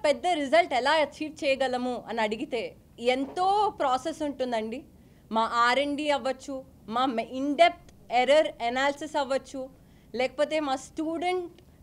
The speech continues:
టీచర్ పేరెంట్ రిలేషన్ అవ్వచ్చు, మా ఎర్ర-, పేపర్ ఎర్రర్ అనాలిసిస్ జనరేట్ చేసిన వెంటనే స్టూడెంట్స్ డౌట్స్ అడుగుతారు,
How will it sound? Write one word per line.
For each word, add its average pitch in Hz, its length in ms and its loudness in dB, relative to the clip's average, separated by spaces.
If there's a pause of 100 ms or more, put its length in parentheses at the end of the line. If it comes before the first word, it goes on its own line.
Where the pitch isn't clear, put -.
(160)
టీచర్ 330 640 0
పేరెంట్ 294 480 2
రిలేషన్ 294 460 -2
అవ్వచ్చు, 269 600 -6 (400)
మా 240 180 0
ఎర్ర-, 247 340 2
పేపర్ 277 440 2
ఎర్రర్ 262 400 0
అనాలిసిస్ 294 440 -2
జనరేట్ 262 420 -2 (200)
చేసిన 269 280 -4
వెంటనే 269 600 -4 (160)
స్టూడెంట్స్ 285 560 -6
డౌట్స్ 240 340 0
అడుగుతారు, 240 580 -4